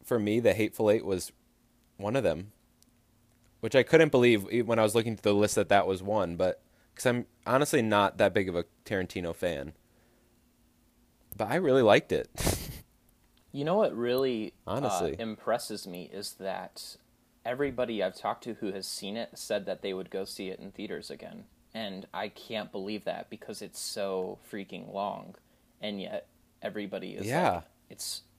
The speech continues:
Speaker 2: it's worth watching multiple times." I was really
Speaker 1: And it's
Speaker 2: impressed
Speaker 1: so
Speaker 2: by that.
Speaker 1: stylistic. Yeah. Um,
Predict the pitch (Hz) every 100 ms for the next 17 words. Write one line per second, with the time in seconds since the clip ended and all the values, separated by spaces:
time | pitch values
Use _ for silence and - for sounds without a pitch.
0 | - 214 - 107 101 95 104 - 98 98
1 | - - 98 98 - - 98 - - -
2 | _ _ - 120 98 101 101 120 127 101
3 | - 131 135 - - 113 104 101 104 -
4 | 80 71 _ - _ _ - _ _ _
5 | _ _ _ _ - 95 85 80 101 _
6 | _ _ _ _ _ _ _ _ _ _
7 | _ _ _ _ - 101 95 87